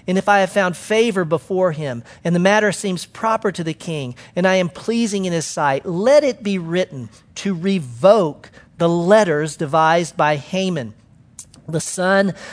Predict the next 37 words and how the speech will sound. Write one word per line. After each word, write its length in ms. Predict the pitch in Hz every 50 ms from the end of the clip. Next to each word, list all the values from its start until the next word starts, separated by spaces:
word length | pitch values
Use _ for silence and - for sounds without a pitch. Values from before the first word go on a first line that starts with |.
| - - -
of 180 | 165 139 139 -
Hammedatha, 720 | 185 175 165 170 175 185 180 170 - - 147 120 104 - - - - - _ -
the 140 | 180 - - -
Agagite, 600 | 165 180 180 175 165 131 156 139 123 117 - - _ - - - - _ -
which 160 | 185 - -
he 120 | - 190
wrote 340 | 160 147 170 185 208 208 196
to 80 | - 170
destroy 420 | 160 147 - - - 180 180 190
the 100 | 185 185
Jews 420 | 143 127 147 143 139 139 143 143 -
who 100 | - 151
were 80 | 147
in 100 | 143 139
all 160 | 139 135 139
the 80 | 147 147
king's 320 | 147 - 147 131 131 -
provinces." 760 | - - 160 156 156 156 147 131 135 - 107 90 - - - - _ _ _ - - - - - -
For 180 | - 185 175
how 420 | 151 - - 208 220 226 233 247 247
can 240 | - - 190 175 - -
I 340 | 180 175 180 185 190 202 190
endure 720 | 214 185 165 160 147 135 175 175 170 156 147 139 127 127 127
to 140 | - - 156
see 400 | - - - - - 202 208 208
the 120 | 185 165 147
calamity 1120 | - - - 165 165 165 170 185 208 220 220 226 233 180 147 131 131 120 127 131 135 - - - - - _
which 300 | - 165 - - - -
will 220 | 160 170 185 196
befall 580 | 180 175 180 - - - 165 151 147 147 147 147
my 240 | 143 143 139 139 131
people? 680 | - - - 180 165 156 - - 123 107 104 - - - - - - - _ - -
And 160 | 170 165 156
how 440 | - - - 208 220 233 247 254 247
can 220 | - - 196 190
I 180 | 185 185 196 196
endure 840 | 196 190 180 170 143 131 165 175 190 190 180 170 151 135 117 113